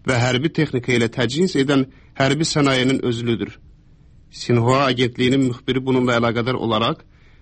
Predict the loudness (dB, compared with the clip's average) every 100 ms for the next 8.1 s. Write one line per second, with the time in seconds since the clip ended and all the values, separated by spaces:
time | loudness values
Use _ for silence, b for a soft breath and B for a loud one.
0 | -6 0 0 0 0 2 4 4 4 2
1 | 0 -2 -2 -2 -2 -6 -4 -2 0 2
2 | 2 2 -2 -4 -2 0 0 -2 -4 -6
3 | b b b -16 -6 0 0 0 0 2
4 | 2 0 0 0 0 0 -2 -2 0 2
5 | 2 0 0 0 0 0 -2 -2 -2 0
6 | 0 -2 0 -2 0 0 0 0 -4 0
7 | 2 4 2 2 0 0 0 0 0 -4
8 | -8